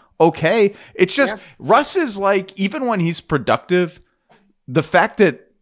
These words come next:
Speaker 1: people will treat him like Draymond treated him during their recent game where they just
Speaker 2: I
Speaker 1: don't
Speaker 2: was
Speaker 1: guard
Speaker 2: just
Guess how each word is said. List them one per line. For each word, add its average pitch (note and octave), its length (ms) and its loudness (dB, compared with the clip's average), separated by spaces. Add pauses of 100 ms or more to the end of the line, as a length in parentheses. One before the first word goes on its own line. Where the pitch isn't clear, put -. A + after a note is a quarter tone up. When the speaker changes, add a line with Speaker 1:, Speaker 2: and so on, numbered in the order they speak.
(180)
Speaker 1:
people C#3 320 -2
will C#3 80 4
treat C3+ 280 0
him D3 120 0
like D3 140 4
Draymond D3+ 380 2
treated A#2+ 320 -2
him A2+ 180 0
during A#2+ 280 0
their A#2+ 140 2
recent B2+ 320 -4
game D#3 160 -2
where B2 80 2
they B2 140 2
just C3 240 -4
Speaker 2:
I D3 80 4
Speaker 1:
don't C3+ 120 4
Speaker 2:
was A2+ 60 -4
Speaker 1:
guard F3 220 4
Speaker 2:
just D3+ 40 0